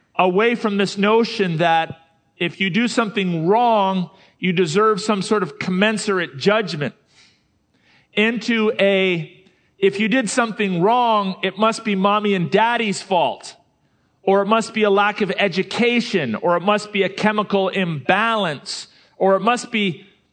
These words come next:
that you've received prejudice or discrimination in our culture. It's everyone else's fault. And so we don't like to talk much about deserving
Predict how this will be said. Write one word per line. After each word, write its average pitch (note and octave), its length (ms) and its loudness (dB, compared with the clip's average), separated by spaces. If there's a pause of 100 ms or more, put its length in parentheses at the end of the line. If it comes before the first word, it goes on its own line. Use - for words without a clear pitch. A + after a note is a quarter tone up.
that G3+ 140 4
you've G#3+ 260 0
received G#3+ 560 0
prejudice G#3+ 580 2
or G3 40 -2
discrimination G#3 1040 0
in F#3+ 160 0
our F#3 160 2
culture. A3+ 460 0
It's D#3+ 80 -6
everyone A#3+ 340 0
else's C4 360 0
fault. B2+ 400 -4 (920)
And D3 100 -2
so G3 100 -2
we A3 80 2
don't G#3 160 -2
like G#3+ 240 0
to F#3+ 60 -8
talk F3+ 340 0
much F3+ 260 0
about C#3+ 480 0 (220)
deserving E3+ 760 2